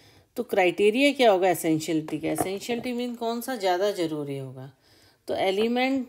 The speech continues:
जो absolutely necessary है normal growth of reproduction के लिए और उसकी एब्सेंस में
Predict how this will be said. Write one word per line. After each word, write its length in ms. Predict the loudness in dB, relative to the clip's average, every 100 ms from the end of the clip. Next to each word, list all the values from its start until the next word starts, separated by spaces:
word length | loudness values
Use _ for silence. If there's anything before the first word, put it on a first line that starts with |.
| -10
जो 520 | -2 2 2 2 0 0
absolutely 580 | -2 -2 -4 -2 0 0
necessary 600 | 0 0 -2 2 2 4
है 220 | 4 2
normal 400 | 2 0 0 -2
growth 320 | 0 0 0
of 260 | -2 -2 -2
reproduction 720 | -4 0 0 -2 -4 -8 -4
के 120 | -4
लिए 340 | -2 -2 -2 -4 _ _ _ _ _ _ _ _ _ _ -20 _ _ _ _ _ _ _ -20 -20 _ _ _ 2
और 220 | 2 2
उसकी 280 | -2 -4 -2
एब्सेंस 640 | 0 -2 -2 -2 -2 -2
में 480 | 0 0 0 -2